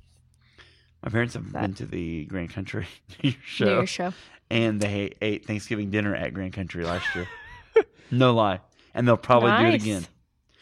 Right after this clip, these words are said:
Speaker 1: Even though Dad was complaining the other day about how long of a line he, they're like, he's like, "That line, it wrapped all the way out the building and down the way." It's like, why would you wait in line for that? If you didn't wanna cook,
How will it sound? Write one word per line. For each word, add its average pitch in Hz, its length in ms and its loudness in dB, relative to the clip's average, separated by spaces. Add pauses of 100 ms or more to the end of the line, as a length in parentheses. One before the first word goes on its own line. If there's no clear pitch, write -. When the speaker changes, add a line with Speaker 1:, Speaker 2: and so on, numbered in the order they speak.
(180)
Speaker 1:
Even 156 180 4
though 160 100 6
Dad 151 240 8
was 165 140 0
complaining 143 340 2
the 127 100 4
other 120 100 4
day 113 380 6 (220)
about 120 200 6
how 120 160 6
long 110 260 6
of 113 80 2
a 107 60 2
line 107 400 4
he, 104 180 0
they're 104 160 4
like, 98 180 0 (300)
he's 160 220 0
like, 151 160 0
"That 196 180 0
line, 175 420 4 (360)
it 175 160 4
wrapped 175 440 4
all 185 280 6
the - 20 6
way 170 180 2
out 160 300 2
the 165 80 -8
building 165 460 2
and 151 120 -2
down 165 260 4
the 160 80 2
way." 147 200 6
It's 135 120 2
like, 131 200 0 (760)
why 139 200 0
would 170 160 0
you 165 120 2
wait 160 200 6
in 147 120 2
line 147 240 4
for 131 100 -4
that? 107 320 0
If 113 100 -4
you 147 80 -4
didn't 165 200 2
wanna 151 180 4
cook, 147 360 4